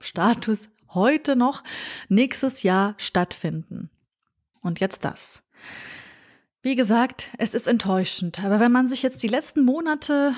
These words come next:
vor allem dieses, äh, letzte Jahr in Sudan ein bisschen näher anguckt und ein bisschen so, ähm, liest, denn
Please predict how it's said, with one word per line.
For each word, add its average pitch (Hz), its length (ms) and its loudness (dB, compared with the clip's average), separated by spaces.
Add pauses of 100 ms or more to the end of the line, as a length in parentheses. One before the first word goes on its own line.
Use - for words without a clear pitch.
vor - 180 -6
allem 262 260 4
dieses, 226 420 -4
äh, 185 220 0
letzte 214 340 -2
Jahr 190 380 0
in 247 120 4
Sudan 208 520 0
ein - 20 0
bisschen 214 300 2
näher 185 260 2
anguckt 294 640 0 (500)
und 202 480 0
ein 190 120 2
bisschen 262 380 2
so, 208 520 0
ähm, 185 260 0
liest, 185 640 -2
denn 185 500 0